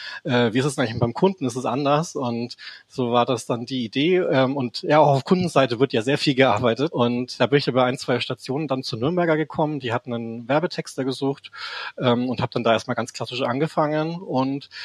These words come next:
ja, und dann kam aber tatsächlich schon Caroline ins Unternehmen und es hat sich angefangen, sehr, sehr viel zu verändern, weil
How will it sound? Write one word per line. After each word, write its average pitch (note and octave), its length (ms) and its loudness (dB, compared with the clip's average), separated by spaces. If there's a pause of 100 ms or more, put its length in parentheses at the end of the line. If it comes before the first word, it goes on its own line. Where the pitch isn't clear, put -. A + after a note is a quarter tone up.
(220)
ja, C3 240 6
und D3 120 4
dann B2+ 120 2
kam - 180 -2
aber D3+ 140 2
tatsächlich D3 420 -2
schon C#3 140 0
Caroline C3+ 480 2
ins A#2+ 140 -4
Unternehmen A#2+ 560 -2
und C3+ 180 -4
es C3 140 -6
hat C#3+ 140 -6
sich - 480 -6
angefangen, D3+ 600 0
sehr, C3 120 0
sehr D3 120 2
viel C#3+ 280 -2
zu - 200 -8
verändern, A#2+ 640 -2
weil G#2+ 420 -2